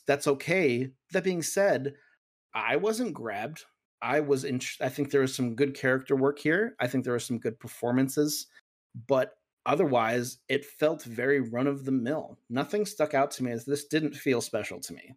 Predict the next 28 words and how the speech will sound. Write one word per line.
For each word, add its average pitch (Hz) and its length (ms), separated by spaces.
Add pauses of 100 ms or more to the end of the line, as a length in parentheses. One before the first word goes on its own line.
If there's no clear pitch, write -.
This 127 180
felt 120 400
kind 117 220
of 101 140
like, 101 260 (580)
okay. 98 380 (560)
So 123 520 (240)
I 117 460 (300)
obviously 120 720 (320)
have 113 340
some, 110 580
uh, 107 340
previous 110 380
opinions 113 440
to 113 100
get 107 120
over, 107 360
and 131 260
I 110 140
understand 110 560
that, 147 180
and 110 100
I 98 40
recognize 143 520
that. 170 260 (760)
That 139 160
being 135 180
said, 131 400